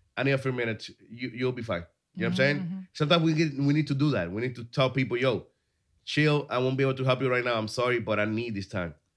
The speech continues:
Speaker 2: Yeah.
Speaker 1: Because our time, to be honest with you, our time, your personal time for yourself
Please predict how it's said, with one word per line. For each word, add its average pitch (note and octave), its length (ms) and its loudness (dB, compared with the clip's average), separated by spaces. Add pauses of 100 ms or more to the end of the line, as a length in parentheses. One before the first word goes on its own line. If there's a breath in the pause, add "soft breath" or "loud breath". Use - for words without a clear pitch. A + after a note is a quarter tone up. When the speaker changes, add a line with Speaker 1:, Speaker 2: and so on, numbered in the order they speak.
(240)
Speaker 2:
Yeah. F#3 420 -4
Speaker 1:
Because D#3+ 200 -6
our D3+ 220 2
time, D#3 440 2
to C3 100 -6
be C3+ 120 0
honest D3 200 2
with A2 80 -4
you, G#2+ 140 -2 (100)
our C3 240 4
time, A#2 440 2 (160)
your A2+ 120 -6
personal D3 340 -2
time C#3 200 0
for A#2+ 140 -4
yourself C3 420 0